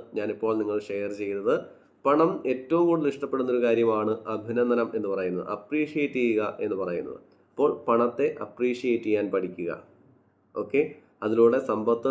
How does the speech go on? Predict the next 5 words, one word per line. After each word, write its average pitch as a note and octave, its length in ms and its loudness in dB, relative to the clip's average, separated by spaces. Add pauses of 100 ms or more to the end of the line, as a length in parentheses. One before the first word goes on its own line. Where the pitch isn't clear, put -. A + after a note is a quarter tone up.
(120)
നിങ്ങളിലേക്ക് A2 640 4 (360)
കൂടുതലായി G#2+ 560 2
വന്നുകൊണ്ടേയിരിക്കും. F#2+ 680 0 (240)
പ്രത്യേകിച്ച് C3+ 460 0 (100)
ചെലവാക്കുന്ന E3 540 6